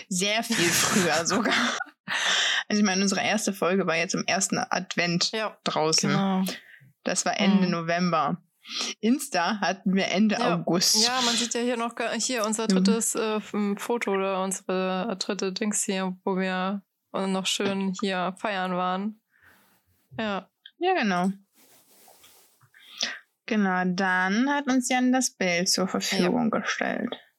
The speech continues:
Speaker 1: Also das haben wir auch seit Mitte September haben wir schon unser
Speaker 2: Ja.
Speaker 1: Ach, ich find's auch irgendwie
Speaker 2: Ja, es
Speaker 1: schön.
Speaker 2: ist schön, oder? Also ich meine, es ist ein Beauty-Schnack-Podcast, also es sieht einfach cool aus.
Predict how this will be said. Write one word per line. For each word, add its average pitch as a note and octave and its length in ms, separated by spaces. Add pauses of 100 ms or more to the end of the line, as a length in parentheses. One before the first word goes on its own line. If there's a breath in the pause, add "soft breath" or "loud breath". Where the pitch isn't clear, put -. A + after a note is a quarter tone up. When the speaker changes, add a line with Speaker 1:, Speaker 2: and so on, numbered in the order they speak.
(880 loud breath)
Speaker 1:
Also G3+ 280
das F#3+ 200
haben A3 140
wir A3 140
auch A3+ 80
seit F#3 240
Mitte F#3+ 200
September F#3+ 520
haben B3+ 240
wir B3+ 100
schon A#3+ 240
unser A#3 460 (180)
Speaker 2:
Ja. A3+ 340 (380 loud breath)
Speaker 1:
Ach, - 160
ich F#3+ 100
find's G3+ 240
auch - 140 (100)
irgendwie F#3+ 220
Speaker 2:
Ja, F#3+ 100
es G#3+ 40
Speaker 1:
schön. G#3 160
Speaker 2:
ist G3+ 200
schön, A#3+ 460
oder? G3+ 280
Also A#3 260
ich A#3 80
meine, A#3 240
es A#3 120
ist - 280
ein G#3+ 220
Beauty-Schnack-Podcast, G#3+ 1160
also G#3 140
es A3 160
sieht A#3+ 180
einfach A#3 280 (140)
cool A3 100
aus. F#3+ 480